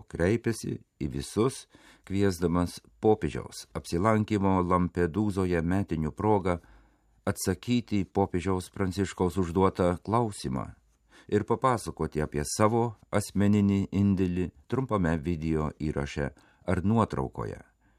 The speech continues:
Geriausi atsakymai bus įtraukti į kampaniją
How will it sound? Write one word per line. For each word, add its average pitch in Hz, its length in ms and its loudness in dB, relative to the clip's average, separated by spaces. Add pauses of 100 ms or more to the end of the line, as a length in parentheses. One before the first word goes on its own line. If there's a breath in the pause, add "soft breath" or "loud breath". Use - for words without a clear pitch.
(360 soft breath)
Geriausi 78 520 0
atsakymai 90 640 0
bus 78 240 -2
įtraukti 71 560 -4
į 64 80 -6
kampaniją 101 800 2